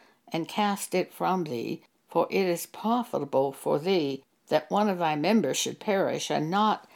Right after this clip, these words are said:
that thy whole body should be cast into hell. If you are in the situation of trying to decide on divorce and remarriage,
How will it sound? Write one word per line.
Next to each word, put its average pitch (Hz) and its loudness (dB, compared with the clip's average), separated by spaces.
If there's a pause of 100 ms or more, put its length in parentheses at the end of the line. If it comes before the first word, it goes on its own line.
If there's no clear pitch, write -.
(220)
that 151 -2
thy 143 -2
whole 180 0
body 151 0
should 156 -4
be 143 -4
cast - -4
into 139 -6
hell. 123 -8 (2000)
If 269 4
you 240 6
are 208 -2
in 214 0
the 208 0
situation 156 -4
of 143 -6
trying 175 -6
to 156 -10
decide 151 -4
on 131 -2
divorce 143 -4
and 135 -6
remarriage, 135 -6